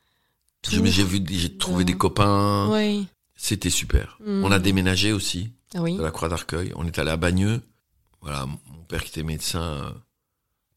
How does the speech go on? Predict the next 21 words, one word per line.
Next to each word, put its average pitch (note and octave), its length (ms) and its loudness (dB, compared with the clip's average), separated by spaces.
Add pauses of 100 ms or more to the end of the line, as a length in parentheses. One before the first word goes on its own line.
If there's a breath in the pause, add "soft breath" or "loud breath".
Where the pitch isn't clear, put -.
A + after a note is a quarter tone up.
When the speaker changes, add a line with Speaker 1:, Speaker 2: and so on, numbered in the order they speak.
Speaker 1:
commençait D2+ 340 -6
à D2 80 -4
travailler. F2+ 760 -2
Voilà. F#3 200 -6
Speaker 2:
Oui. F#3+ 220 -2
Speaker 1:
Les F2 60 -10
choses G#2 240 0
allaient E2 140 2
un D#2 80 0
peu E2 160 -4
mieux. E2 280 -4 (720)
C'était - 300 -6
bien. E2+ 320 -4 (440)
J'avais E2 240 -4
un E2 60 -2
vélo. E2 380 -4 (640)
Speaker 2:
Hmm. D#3+ 600 -6 (380)
Speaker 1:
Très F#2 220 -4
important. D2+ 540 -8
Speaker 2:
Oui. E3+ 360 -2 (160)
Speaker 1:
Ouais. D2 120 -10